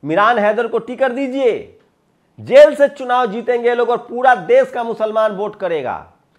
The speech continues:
लक्ष्मण यादव, डॉक्टर रितु, रतन लाल, दिलीप मंडल जैसे लोगों को भी चुनाव लड़ाइए, उन तमाम लोगों को चुनाव लड़ाइए और नेताओं में चंद्रशेखर को लड़ाइए,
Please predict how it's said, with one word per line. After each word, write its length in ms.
लक्ष्मण 400
यादव, 400
डॉक्टर 320
रितु, 520
रतन 280
लाल, 460
दिलीप 360
मंडल 300
जैसे 240
लोगों 200
को 120
भी 180
चुनाव 440
लड़ाइए, 640
उन 140
तमाम 440
लोगों 220
को 160
चुनाव 380
लड़ाइए 640
और 140
नेताओं 540
में 140
चंद्रशेखर 580
को 120
लड़ाइए, 640